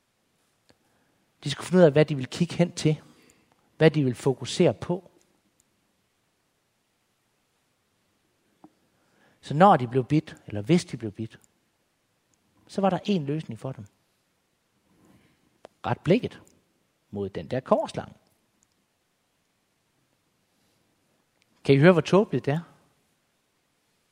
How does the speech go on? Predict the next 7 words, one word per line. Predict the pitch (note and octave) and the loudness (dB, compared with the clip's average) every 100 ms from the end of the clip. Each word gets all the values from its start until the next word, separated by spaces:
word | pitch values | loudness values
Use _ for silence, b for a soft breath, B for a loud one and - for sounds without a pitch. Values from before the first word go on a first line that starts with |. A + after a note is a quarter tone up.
| _ _ _ _ F3 | _ _ _ _ 4
Det | |
er | F#3 | 4
helt | C3+ G3+ C4 - | 6 2 2 -4
fjollet. | - D#3+ F3 G#3 A#2+ - _ _ _ _ _ _ _ _ _ _ _ _ _ _ _ _ _ _ _ _ _ _ _ _ - | -6 -2 -2 -2 -8 -12 _ _ _ _ _ _ _ _ _ _ _ _ _ _ _ _ _ _ _ _ _ _ _ _ -8
Men | B2+ | -4
det | C3 | -2
virkede. | F3 C#3 | -2 -4